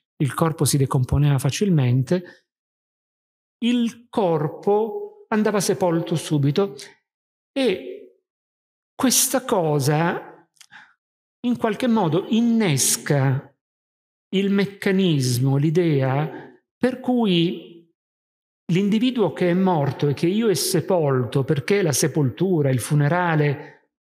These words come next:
è quello il momento di distacco, è la, la parte, la coreografia sociale che mi dice che quel soggetto è morto,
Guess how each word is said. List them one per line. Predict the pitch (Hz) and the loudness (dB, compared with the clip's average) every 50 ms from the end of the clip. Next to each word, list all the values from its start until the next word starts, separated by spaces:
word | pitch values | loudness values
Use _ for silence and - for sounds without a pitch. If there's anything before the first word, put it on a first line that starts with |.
| _ _ _ | _ _ _
è | - 143 - | -8 -8 -4
quello | - - 208 185 160 151 | 0 2 2 2 2 2
il | 147 135 | 0 0
momento | 135 135 143 143 135 - 139 | 0 0 2 0 0 0 0
di | 131 135 | 0 2
distacco, | 135 143 120 - - - 170 147 120 104 - - - - 139 139 | 2 0 0 0 0 0 0 0 0 -4 -8 -8 -4 -2 0 0
è | 139 135 135 135 131 131 - - - - _ _ _ _ _ _ _ _ _ _ | 2 2 2 0 -2 -4 -8 -16 -20 -20 _ _ _ _ _ _ _ _ _ _
la, | - 151 151 - 320 | -2 -2 -2 -2 -2
la | 330 196 156 - | -2 -2 -2 -2
parte, | - - 185 175 180 180 151 - - 185 180 170 165 156 143 - - - - - - | -2 -2 -2 -2 -2 -4 -6 -4 -2 0 0 2 0 0 -2 -4 -10 -16 -18 -10 -2
la | - 147 147 139 - | 0 0 0 0 -2
coreografia | - 170 170 170 185 180 165 175 175 160 156 - 220 214 180 | -2 -2 0 0 0 0 0 0 -2 -2 -2 0 0 0 0
sociale | 170 - 185 170 - - 196 185 180 190 185 180 180 170 165 | 0 0 -2 -2 -2 0 0 0 0 0 0 0 0 0 0
che | 175 165 | 0 0
mi | 156 156 160 | 2 2 2
dice | 147 170 185 165 - - 170 147 - | 2 2 0 0 0 0 0 0 0
che | - 165 175 180 202 - - - - - - _ _ _ | 0 0 0 0 -2 -4 -10 -16 -20 -20 -20 _ _ _
quel | - - 160 139 | -4 -4 -2 -2
soggetto | - - 160 147 127 180 180 170 175 175 - - 156 - - - | 0 0 0 0 2 2 0 0 -2 -4 -2 -2 -2 -2 -2 -2
è | - 175 | -2 0
morto, | 170 170 156 143 131 120 117 113 110 - - - 135 143 160 170 - - | 2 2 2 2 2 0 -2 -2 -6 -8 -6 -4 -2 -2 -2 -4 -8 -16